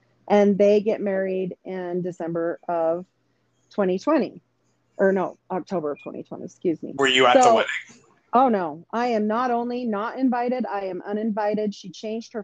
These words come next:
Speaker 1: phone number. She blocked me on every single social media. She, she w-, has nothing to do with me. Like, nothing.
Speaker 2: This is where the
Speaker 1: And
Speaker 2: story gets good, isn't it?
Speaker 1: this is where, yep, this is why I had to go kind of, I know it was a little long there for a minute.
Speaker 2: Long, no,
Speaker 1: But
Speaker 2: long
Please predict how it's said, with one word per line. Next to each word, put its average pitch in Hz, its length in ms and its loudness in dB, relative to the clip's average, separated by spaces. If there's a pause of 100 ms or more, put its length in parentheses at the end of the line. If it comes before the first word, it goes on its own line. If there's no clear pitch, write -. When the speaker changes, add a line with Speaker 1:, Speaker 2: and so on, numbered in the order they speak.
Speaker 1:
phone 254 160 -6
number. 302 300 -6
She - 180 -8
blocked 208 420 -4
me 214 120 -10
on 185 120 -10
every 214 240 -8
single 226 360 -6
social 220 320 -6
media. 214 560 0 (320)
She, 190 560 -2 (360)
she 240 280 0
w-, 214 240 2 (120)
has 208 240 0
nothing 226 520 2
to 185 100 -10
do 160 140 -8
with - 160 -16
me. 98 100 -18 (320)
Like, 202 220 0
nothing. 190 640 -4 (320)
Speaker 2:
This 170 220 2
is 180 140 0
where 170 120 2
the 233 80 4
Speaker 1:
And - 0 -
Speaker 2:
story 143 420 4
gets 120 300 2
good, 127 220 2
isn't 107 260 -4
it? 92 200 -8
Speaker 1:
this 202 160 -4
is 226 200 2
where, 208 420 4
yep, 214 260 -2
this 220 200 -4
is 226 140 -4
why 202 180 -2
I - 20 -4
had 196 200 -8
to 185 40 -10
go 185 180 -6
kind 185 280 -12
of, 170 120 -10 (400)
I 175 80 -8
know 180 240 -2
it 151 60 -4
was 170 160 -6
a 170 60 -6
little 156 260 -6
long 135 220 -12
there 139 220 -16
for 156 100 -14
a 156 40 -14
minute. - 180 -14
Speaker 2:
Long, 165 420 6
no, 165 240 8
Speaker 1:
But - 80 -6
Speaker 2:
long 156 220 6